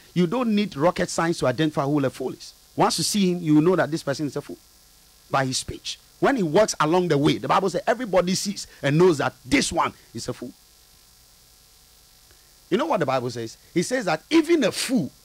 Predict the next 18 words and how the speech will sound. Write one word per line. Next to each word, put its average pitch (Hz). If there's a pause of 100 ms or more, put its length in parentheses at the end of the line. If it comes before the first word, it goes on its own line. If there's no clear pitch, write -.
(120)
when 254
he 170
holds 202
his 147
peace, - (160)
he's 139
considered 156
as -
wise. - (1600)
So, 190 (540)
so 202 (180)
a 190
man 277
who 311
is -
always 240
striving, - (640)
a, 147